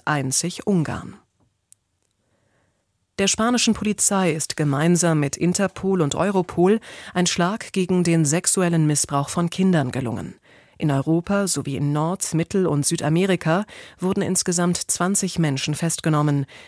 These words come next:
wie die Polizei mitteilte. In Spanien wurden in verschiedenen Provinzen sieben Verdächtige gefasst.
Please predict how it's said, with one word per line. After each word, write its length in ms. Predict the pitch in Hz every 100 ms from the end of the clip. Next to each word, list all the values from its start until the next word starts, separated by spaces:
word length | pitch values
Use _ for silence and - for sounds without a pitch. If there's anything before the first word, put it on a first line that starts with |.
| -
wie 80 | 151
die 100 | 139
Polizei 460 | - 165 - 165
mitteilte. 600 | 143 120 - - - 73 - _ _
In 100 | -
Spanien 540 | 131 135 143 175 185 147
wurden 220 | 147 147
in 120 | 135
verschiedenen 540 | - 143 - 165 170 160
Provinzen 640 | - 160 156 165 - 170
sieben 360 | 147 165 190 156
Verdächtige 560 | 143 139 143 156 156
gefasst. 500 | 151 151 156 202 -